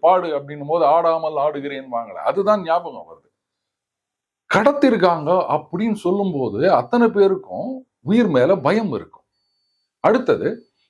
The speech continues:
பாருங்க, உங்க அரசாங்கத்துக்கு வந்து உங்க மேல அக்கறையே கிடையாது, அவங்க வந்து எதுவுமே பேச்சுவார்த்தை நடத்த மாட்டேங்கிறாங்க, இது பண்ண மாட்டேங்கிறாங்க அப்படின்லாம் சொல்லும் போது, அப்போ அதுக்குள்ள இருக்க பிரயாணிகளுடைய டென்ஷன் எந்த அளவுக்கு இருக்கும்னு யோசிச்சு பாருங்க. அந்த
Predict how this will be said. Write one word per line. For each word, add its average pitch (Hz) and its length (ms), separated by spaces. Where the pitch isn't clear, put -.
பாருங்க, 185 300
உங்க 175 220
அரசாங்கத்துக்கு 180 640
வந்து 170 180
உங்க 151 220
மேல 160 200
அக்கறையே 165 420
கிடையாது, 131 380
அவங்க 139 260
வந்து 135 220
எதுவுமே 135 340
பேச்சுவார்த்தை 131 520
நடத்த 120 220
மாட்டேங்கிறாங்க, 120 600
இது 123 120
பண்ண 120 180
மாட்டேங்கிறாங்க 117 500
அப்படின்லாம் 175 400
சொல்லும் 196 360
போது, 110 240
அப்போ 190 220
அதுக்குள்ள 180 520
இருக்க 214 320
பிரயாணிகளுடைய 160 920
டென்ஷன் 233 440
எந்த 185 260
அளவுக்கு 190 320
இருக்கும்னு 147 340
யோசிச்சு 151 260
பாருங்க. 71 280
அந்த 220 220